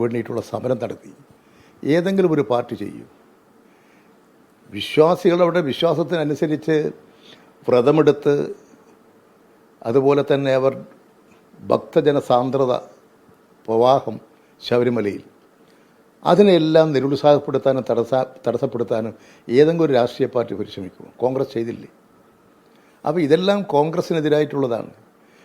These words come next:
ശബരിമലയെ കാത്തുസൂക്ഷിക്കുകയും വിശ്വാസികൾ അവരുടെ ആചാരങ്ങൾ, അനുഷ്ഠാനങ്ങളെല്ലാം കാത്തുസൂക്ഷിക്കുകയും ശബരിമല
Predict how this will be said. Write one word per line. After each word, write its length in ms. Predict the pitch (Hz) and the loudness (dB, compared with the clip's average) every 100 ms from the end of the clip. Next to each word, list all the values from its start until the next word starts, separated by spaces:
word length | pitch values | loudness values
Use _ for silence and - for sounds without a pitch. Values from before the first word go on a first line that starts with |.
| _ - | _ -4
ശബരിമലയെ 600 | 120 117 156 185 175 170 170 | -2 2 2 2 2 -2 2
കാത്തുസൂക്ഷിക്കുകയും 840 | 135 135 147 135 - 110 104 92 - _ _ _ _ _ _ _ - | 2 2 -2 -4 -4 -6 -6 -8 -12 _ _ _ _ _ _ _ -14
വിശ്വാസികൾ 580 | 113 - 156 151 147 165 - - | -2 2 4 2 -2 -2 -4 -6
അവരുടെ 200 | 120 123 | 0 2
ആചാരങ്ങൾ, 480 | 131 147 147 143 147 - - | 4 4 4 2 -4 -6 -6
അനുഷ്ഠാനങ്ങളെല്ലാം 760 | 120 - 147 143 139 127 131 110 | -8 -4 -4 -2 -2 0 -2 0
കാത്തുസൂക്ഷിക്കുകയും 760 | 113 113 - 107 113 - 92 - _ _ _ - _ - - | -2 -2 -6 -8 -8 -12 -16 -18 _ _ _ -20 _ -16 0
ശബരിമല 520 | 127 135 185 180 | 2 4 4 4